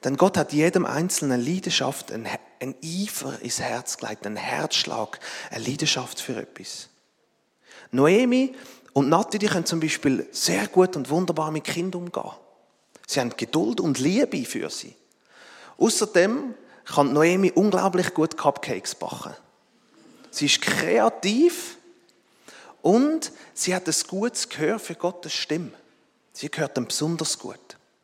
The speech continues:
Nati, sie kann dazu an, kann sie noch sehr gut singen, ihr habt das gehört.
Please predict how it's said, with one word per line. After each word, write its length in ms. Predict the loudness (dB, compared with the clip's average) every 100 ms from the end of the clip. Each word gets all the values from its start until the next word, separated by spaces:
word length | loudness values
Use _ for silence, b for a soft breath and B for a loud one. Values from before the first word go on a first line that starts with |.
| B B B B B B
Nati, 560 | 4 4 4 0 0 0 B B -10
sie 160 | -6
kann 200 | -2 0
dazu 400 | 0 -2 2 4
an, 340 | 4 4 2 0 B
kann 140 | -4 0
sie 120 | 2
noch 100 | 4
sehr 220 | 4 4
gut 220 | 4 2
singen, 360 | 2 0 0 -2
ihr 80 | -4
habt 160 | -4
das 160 | -4 -4
gehört. 480 | -2 -2 -2 -12